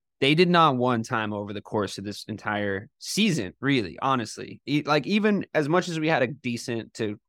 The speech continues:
pretty good regular season, I mean, we're the two seed. And I was a little bit in denial about their flaws in the regular season, but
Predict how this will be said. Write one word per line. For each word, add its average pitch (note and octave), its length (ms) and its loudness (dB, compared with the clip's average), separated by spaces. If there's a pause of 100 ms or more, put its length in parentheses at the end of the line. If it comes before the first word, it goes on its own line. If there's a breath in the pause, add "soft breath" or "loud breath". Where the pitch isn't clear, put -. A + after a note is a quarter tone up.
(100)
pretty A#2 200 -2
good G#2 380 -2 (420)
regular A2+ 280 0
season, G#2 320 -8
I G#2+ 60 -4
mean, G#2+ 160 -2
we're A2 140 -2
the A2+ 100 -2
two A2 220 -2
seed. G#2 280 -6 (1200)
And B2+ 140 2
I D3 160 6
was C#3+ 160 4
a C#3 40 4
little C3+ 200 4
bit B2 100 2
in A#2+ 100 0
denial A2+ 300 0
about G#2+ 160 -2
their G2+ 120 -8
flaws G#2+ 480 -2 (520)
in A2 100 -4
the A2 80 0
regular A2+ 280 -2
season, G#2+ 480 -10
but A2+ 300 2